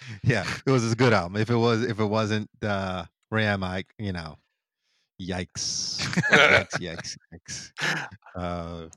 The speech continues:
Speaker 1: yeah. But, um, you know, so actually, uh, well, stay with, I'm gonna stay with you, Adam, and,
Speaker 2: All right.
Speaker 1: um, talk about, uh, Sonny Rollins and Saxophone Colossus.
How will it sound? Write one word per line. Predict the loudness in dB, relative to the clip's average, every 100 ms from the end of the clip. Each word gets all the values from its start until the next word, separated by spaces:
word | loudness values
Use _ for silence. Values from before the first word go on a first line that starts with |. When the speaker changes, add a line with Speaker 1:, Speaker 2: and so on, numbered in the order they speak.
| -4
Speaker 1:
yeah. | -4 -4 -10 _ _ _ _ _
But, | 0 4
um, | 2 2 -4 _ -20 -20 -4
you | 2
know, | 4
so | 6
actually, | 6 4 2 2
uh, | 0 -2 _
well, | -4 -2
stay | -2 0
with, | 2
I'm | 2
gonna | -2
stay | 0 0
with | 0
you, | 0 0
Adam, | 0 -4 -10 -10
and, | -10 -8 -6
Speaker 2:
All |
right. | -6
Speaker 1:
um, | -8 -6
talk | -6 -4
about, | -4 -4 -4 -6
uh, | -8 -8 _ _ _
Sonny | -6 -2 0
Rollins | 2 2 0 -4 -10
and | -10
Saxophone | -2 -2 -2 -6 -4
Colossus. | -4 -2 -2 -4 -8 -12